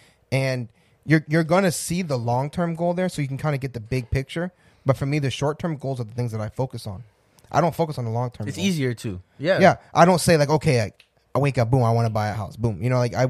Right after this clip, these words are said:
Speaker 1: I think about, "Okay, I gotta, I gotta get this money saved. I gotta focus on doing this. I gotta focus on doing that. I gotta focus on doing that." I look at all the small things,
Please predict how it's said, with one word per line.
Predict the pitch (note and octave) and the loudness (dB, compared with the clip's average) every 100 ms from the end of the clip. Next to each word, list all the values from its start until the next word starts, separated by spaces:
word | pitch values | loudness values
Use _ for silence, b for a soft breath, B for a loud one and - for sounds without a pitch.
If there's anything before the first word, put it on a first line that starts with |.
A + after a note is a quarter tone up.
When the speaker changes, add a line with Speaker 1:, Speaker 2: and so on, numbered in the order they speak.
| A2+ | 0
Speaker 1:
I | B2+ | -4
think | A#2+ C3 | -2 -4
about, | A2+ G#2+ | -4 -4
"Okay, | A#2 A2+ - b b b - | -6 -8 -10 b b b -2
I | |
gotta, | B2 A#2 - | 0 0 -4
I | |
gotta | A2 A2 | -4 -6
get | G#2 | -6
this | G#2 - | -10 -8
money | A2 A2+ | -6 -6
saved. | A#2 G#2+ G#2 G2+ b b b | -6 -6 -8 -10 b b b
I | A2+ | -2
gotta | A2 | -2
focus | A2 A#2 A2+ G#2+ | -2 -4 -6 -6
on | G#2+ | -6
doing | G#2 G2+ | -6 -4
this. | A#2 C3+ - b | -2 -4 -6 b
I | G#2+ | -2
gotta | A2+ | -2
focus | - A2 G#2+ | -2 -6 -6
on | G2 | -8
doing | G2 F#2+ G2 | -6 -2 0
that. | A#2 A#2+ b b | 0 0 b b
I | - | -6
gotta | A2 G#2+ | -4 -4
focus | A#2 | -8
on | A2 | -8
doing | G#2 G#2+ | -8 -8
that." | A2 | -4
I | |
look | B2+ C#3+ | -2 -2
at | C#3 | 0
all | B2+ | 0
the | A#2 | -2
small | - A#2+ B2 | -4 -2 -2
things, | D#3 E3+ F3 - | -2 -4 -6 -12